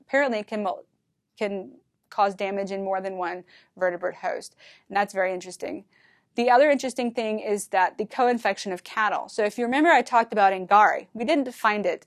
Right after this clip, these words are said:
in Rwanda, but I talked about it being the child of Bunyamwera and Batai. The reassortant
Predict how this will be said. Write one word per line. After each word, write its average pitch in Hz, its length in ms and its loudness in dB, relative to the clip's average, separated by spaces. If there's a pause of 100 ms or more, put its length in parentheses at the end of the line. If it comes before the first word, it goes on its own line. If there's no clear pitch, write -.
(140)
in 185 260 -4
Rwanda, 180 500 -4 (360)
but 202 80 0
I 214 140 6
talked 254 260 4
about 220 200 6
it 214 160 -4
being 208 300 2
the 190 80 -4
child 208 520 4
of 185 160 0 (400)
Bunyamwera 185 480 0
and 170 140 -10
Batai. 185 500 -4 (520)
The 220 140 4
reassortant 294 920 2